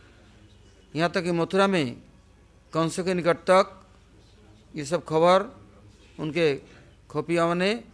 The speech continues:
पहुँचा दिया और बतलाने लग गए कि अब तो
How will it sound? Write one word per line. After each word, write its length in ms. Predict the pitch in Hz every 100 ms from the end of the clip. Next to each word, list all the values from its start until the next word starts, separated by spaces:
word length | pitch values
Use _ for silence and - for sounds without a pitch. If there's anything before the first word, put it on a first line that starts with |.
| - _
पहुँचा 340 | 135 147 156 143
दिया 280 | 120 110 110 - - - - - - - - - - - _ _ _ -
और 480 | 165 165 160 - - - -
बतलाने 440 | 156 151 185 190 185
लग 160 | 147
गए 260 | 156 160 117
कि 1300 | - - _ _ _ _ _ _ _ _ _ - 156
अब 200 | 135
तो 120 | -